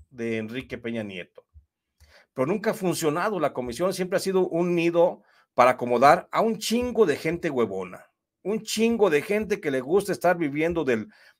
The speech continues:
del presupuesto, que le gusta estar pegado de la ubre y que le gusta, eh, andar gastando el recurso público.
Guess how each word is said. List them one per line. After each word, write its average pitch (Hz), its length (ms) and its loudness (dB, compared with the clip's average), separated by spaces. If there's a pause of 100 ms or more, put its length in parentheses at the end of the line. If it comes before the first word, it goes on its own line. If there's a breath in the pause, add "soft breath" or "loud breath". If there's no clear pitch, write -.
del 123 160 0
presupuesto, 180 680 -2
que 151 80 -4
le 127 120 -2
gusta 151 220 -6
estar 156 240 -2
pegado 135 540 0
de 113 160 -2
la 107 100 0
ubre 208 480 2 (260 soft breath)
y 127 120 -10
que 123 100 -2
le 120 100 2
gusta, 147 640 0 (540)
eh, 120 240 -10
andar 143 480 2 (100)
gastando 147 580 -4
el 123 140 -6
recurso 117 500 -10
público. 92 540 -16